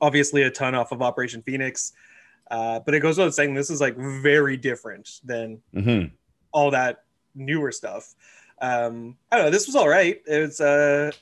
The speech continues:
Speaker 1: it's, like, that big, long hardcore intro with the small, like, one, two count at the beginning before popping off. Very reminiscent of, like, the whole Youth Crew revival that I was really into, but a lot less polished 'cause it's a demo track.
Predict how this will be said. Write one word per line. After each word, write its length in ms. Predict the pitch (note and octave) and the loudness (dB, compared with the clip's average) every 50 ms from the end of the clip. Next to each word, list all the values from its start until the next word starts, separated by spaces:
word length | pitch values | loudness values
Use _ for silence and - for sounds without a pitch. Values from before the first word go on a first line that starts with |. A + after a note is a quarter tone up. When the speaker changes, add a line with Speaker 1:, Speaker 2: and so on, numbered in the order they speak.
| _ _ - | _ _ -12
Speaker 1:
it's, 100 | D3+ - | -4 -4
like, 140 | D3+ C#3+ | -2 0
that 280 | - C#3+ C#3+ C#3 - - | 2 2 2 2 0 -2
big, 220 | - D3 D3 D3 | 0 0 0 0
long 260 | D3+ D3+ C#3+ C#3+ C3+ B2+ | 2 2 2 2 2 -2
hardcore 480 | B2+ B2 C3 B2+ - - D3 C3+ C3+ | -6 -8 -8 -8 -6 -6 -4 -2 -2
intro 380 | C3+ C3+ - - C#3+ C3+ C3+ C3+ | -4 -6 -6 -4 -2 -2 -2 -2
with 100 | C3+ C#3 | -4 -6
the 60 | C#3+ | -8
small, 260 | C#3+ - D#3 D3 C#3+ C#3+ | -8 -8 -6 -4 -2 -2
like, 160 | C#3 C#3+ - | -2 -4 -4
one, 320 | D4 D#4 D#4 D4+ A#3+ G3+ - | -4 -4 -4 -4 -4 -8 -10
two 260 | _ - E4 E4 D4 D4 | _ -2 -2 -2 -2 -2
count 260 | - - D3+ C3+ B2 | -4 -4 -4 -4 -2
at 100 | B2 A#2+ | -4 -4
the 80 | - C#3 | -6 -6
beginning 580 | A#2+ C3 A#2 C#3 C3+ C3 C3+ C3+ C3+ C3+ C#3 - - - - - _ _ _ | -6 -6 -4 -2 -2 0 0 -2 -2 -4 -6 -12 -18 -20 -20 -20 _ _ _
before 360 | C#3 - - C3 B2+ B2+ B2 | -16 -12 -8 -6 -4 -4 -4
popping 340 | - C3+ B2 A#2+ C3+ B2 B2+ | -2 -2 -2 -2 -4 -6 -6
off. 340 | B2 B2+ B2+ B2+ B2 - _ _ _ _ _ _ _ _ _ _ _ | -6 -6 -6 -6 -8 -12 _ _ _ _ _ _ _ _ _ _ _
Very 240 | D3+ C#3+ C#3 D3 C#3 | -2 2 2 2 2
reminiscent 540 | B2+ C#3+ C3+ B2+ B2+ C3 C3+ B2 - C#3 B2+ | 2 0 0 -2 -2 -4 -4 -4 -4 -6 -6
of, 80 | A#2+ | -4
like, 120 | B2 B2 A#2 | -6 -6 -4
the 80 | B2 | -4
whole 160 | A#2+ C#3 C3+ C3 | -4 -2 -2 -2
Youth 240 | B2 B2+ B2+ - | -4 -6 -10 -10
Crew 140 | - - C#3 C3+ | -8 -8 -6 -4
revival 420 | B2+ A#2 A#2+ A#2+ A#2+ A#2 B2 B2 | -4 -4 -4 -4 -4 -6 -8 -8
that 120 | B2 A#2+ B2 | -6 -6 -6
I 40 | A#2+ | -6
was 200 | A#2+ A#2+ A#2+ A2+ | -6 -8 -10 -12
really 360 | A2+ A#2 A#2+ B2+ B2 A#2+ A#2+ | -12 -12 -10 -10 -10 -10 -12
into, 500 | A#2+ A#2+ A#2 - B2+ B2 B2 B2 B2 B2 _ _ _ _ | -14 -14 -12 -10 -10 -8 -8 -8 -10 -12 _ _ _ _
but 120 | C#3+ C3+ | -2 -2
a 40 | C#3 | 2
lot 200 | C#3 C#3+ C3+ C3 | 2 2 2 0
less 120 | C3 B2 | -2 -8
polished 420 | - - D3+ C#3+ C#3 C3 B2+ B2 - | -4 0 2 2 2 2 -2 -6 -8
'cause 120 | - B2 A2+ | -10 -12 -12
it's 100 | G#2+ A2+ | -12 -12
a 20 | A2+ | -8
demo 260 | A#2+ A#2 A#2+ B2 C3 | -8 -8 -6 -6 -8
track. 420 | C3+ - C#3 C3 D3+ - - _ | -6 -4 -4 -4 -4 -6 -10 _